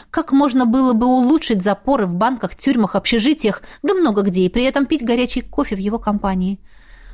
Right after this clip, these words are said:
Хочу смотреть в фантастические глаза, которые на самом деле не чёрные, а тёмно-серые. Хочу, хочу, хочу.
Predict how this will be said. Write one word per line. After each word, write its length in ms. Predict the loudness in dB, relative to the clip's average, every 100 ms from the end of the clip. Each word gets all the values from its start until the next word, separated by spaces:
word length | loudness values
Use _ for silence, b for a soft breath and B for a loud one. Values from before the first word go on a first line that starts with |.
| b
Хочу 260 | -14 -10 -6
смотреть 460 | -4 -2 -2 -2
в 20 | -6
фантастические 960 | -2 -2 0 -4 -6 -6 -6 -4 -2
глаза, 340 | 0 0 0
которые 380 | -2 -4 -2 0
на 100 | 0
самом 300 | 0 0 2
деле 200 | 2 2
не 140 | 0 0
чёрные, 460 | 0 0 0 -2
а 20 |
тёмно-серые. 800 | 0 0 0 0 0 0 0 -2
Хочу, 600 | -6 -12 -8 -6 -6 -8
хочу, 360 | -12 -12 -12 -12
хочу. 500 | -6 -4 0 0